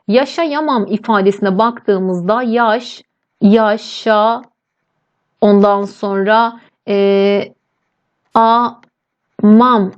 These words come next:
şeklinde açabilirim. Buradaki ama, şuradaki eme, ama gibi düşünebilirsiniz. Yeterlilik fiilinin olumsuzu. Olumlu hali nasıl olurdu? Yaştan yaşamak,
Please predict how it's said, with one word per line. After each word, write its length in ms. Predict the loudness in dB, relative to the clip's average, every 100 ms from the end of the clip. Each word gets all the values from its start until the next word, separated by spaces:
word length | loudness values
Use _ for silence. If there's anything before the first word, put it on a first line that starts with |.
| _
şeklinde 920 | -4 0 0 -2 -2 -2 0 0 0 -2
açabilirim. 640 | -4 -2 0 0 0 -2
Buradaki 500 | -2 -2 -2 -6 -4
ama, 540 | -2 -2 -2 -6 -10 _ _ _
şuradaki 640 | 2 4 4 0 -6 -6
eme, 380 | -4 -2 -4 -4 -2
ama 220 | 2 2
gibi 280 | 2 0 -2
düşünebilirsiniz. 920 | -2 -2 -2 0 0 -2 -2 -2 2
Yeterlilik 720 | 0 0 -2 -2 -4 -6 -8
fiilinin 460 | -6 -2 0 -2 0
olumsuzu. 720 | 0 2 0 -2 0 0 -2 -8 -20 _
Olumlu 400 | 0 0 -2 -4
hali 280 | -2 -2 -2
nasıl 260 | -6 -4 0
olurdu? 500 | 2 4 2 2 0
Yaştan 680 | 0 0 -4 -8 -6 -4 -2
yaşamak, 960 | -2 -4 -4 -2 0 0 -2 -8 -20